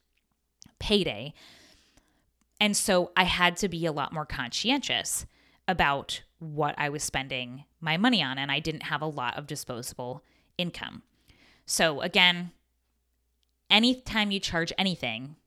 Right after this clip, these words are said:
even if it's a nickel, automatically there is going to be somebody who says, "I can't afford it." Also,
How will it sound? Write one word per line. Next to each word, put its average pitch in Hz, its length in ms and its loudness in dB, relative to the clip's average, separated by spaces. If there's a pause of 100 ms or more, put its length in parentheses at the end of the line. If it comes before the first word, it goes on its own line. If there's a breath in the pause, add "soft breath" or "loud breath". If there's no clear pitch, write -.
(460)
even 208 220 0
if 202 80 0
it's 196 140 -4
a 180 60 -2
nickel, 160 600 -8 (680)
automatically 160 920 2 (100)
there 151 180 -2
is 156 100 -2
going 165 160 -4
to 165 60 -2
be 190 60 -4
somebody 139 560 -6
who 170 100 -4
says, 123 340 -4 (120)
"I 143 100 -2
can't - 300 -10
afford - 280 -8
it." - 140 -14 (800)
Also, 143 520 -4